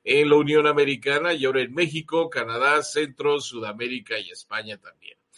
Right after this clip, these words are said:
Así que les enviamos un saludo a la distancia. Gracias mil por estar ya conectados en esta transmisión.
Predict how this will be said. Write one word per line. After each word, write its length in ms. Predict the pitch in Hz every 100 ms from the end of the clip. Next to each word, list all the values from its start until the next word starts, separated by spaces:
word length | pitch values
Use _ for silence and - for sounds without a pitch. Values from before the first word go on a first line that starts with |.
| _ - -
Así 260 | 127 160
que 80 | 165
les 160 | 160 147
enviamos 320 | 190 190 151
un 100 | 175
saludo 280 | 160 156 165
a 80 |
la 80 | 156
distancia. 560 | 139 135 185 185 131 -
Gracias 420 | 151 160 147 139
mil 200 | 170 220
por 120 | 160
estar 300 | 131 147 143
ya 200 | 123 135
conectados 520 | 135 117 101 131 131
en 80 | 120
esta 200 | 127 123
transmisión. 680 | 113 117 117 120 190 208 190